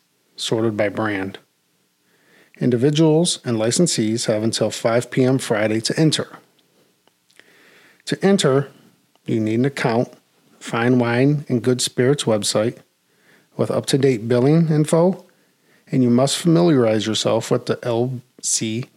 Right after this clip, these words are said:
B's terms and conditions, which for licensees and invi-, individuals, respectively, you can enter one, several, or all of the five lotteries.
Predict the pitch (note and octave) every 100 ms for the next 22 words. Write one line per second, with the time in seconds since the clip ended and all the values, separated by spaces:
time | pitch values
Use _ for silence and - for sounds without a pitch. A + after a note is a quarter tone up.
0 | A#2+ A#2 A2 A2+ A#2+ - - G#2+ G#2 A#2
1 | C3+ D3 D3 A2 G#2+ - - - _ _
2 | _ _ _ _ _ _ _ _ _ C3+
3 | - C3 B2 C#3 C#3+ B2+ D3 C3 A2+ A2
4 | G#2+ A2+ A2 - C#3+ A#2 E3 C#3+ G#2 A2
5 | - A#2 - - G2+ - G2 G#2 B2+ -
6 | _ _ _ _ _ _ C#3 C3 B2+ B2
7 | A#2+ A#2+ G#2 G#2+ G#2 F2+ - - _ _
8 | _ - - - G#2+ G#2+ G#2 G#2+ - -
9 | D3 _ C#3+ C3 A2+ G2+ G#2 G#2+ G#2+ G2+
10 | G#2 G2 - - -